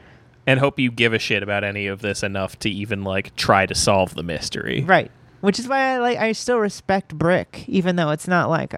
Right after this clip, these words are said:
Speaker 2: uh, an incredible movie.
Speaker 1: Right.
Speaker 2: But, like, the mystery is interesting. The, the sort of genre trappings are funny and, and weird.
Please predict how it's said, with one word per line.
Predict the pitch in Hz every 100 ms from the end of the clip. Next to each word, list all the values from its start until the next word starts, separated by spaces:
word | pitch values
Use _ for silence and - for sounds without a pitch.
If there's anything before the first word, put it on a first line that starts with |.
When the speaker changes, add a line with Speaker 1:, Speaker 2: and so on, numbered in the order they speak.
| -
Speaker 2:
uh, | - 165 156 65 185 180
an | -
incredible | 160 151 190 190 160
movie. | 151 147 156 139 165
Speaker 1:
Right. | 117 101 95
Speaker 2:
But, | - 170
like, | 180 165 156 _ _ _ _ _ _ _ _ _ _ _ _ _
the | 170
mystery | 180 208 - 226
is | 190
interesting. | 185 208 202 - 208 226 269 _ _ _ _ _ _ _ _ _ _ _ _ _
The, | 160 190 156 160 175
the | 175 165
sort | 165 190
of | 165
genre | 160 170 170 185 190 190 180 175 _ _ _ _ _ -
trappings | - 208 185 196 190 185
are | 175
funny | - 170 175 190
and, | 185 165 156
and | 165 170
weird. | 165 175 185 190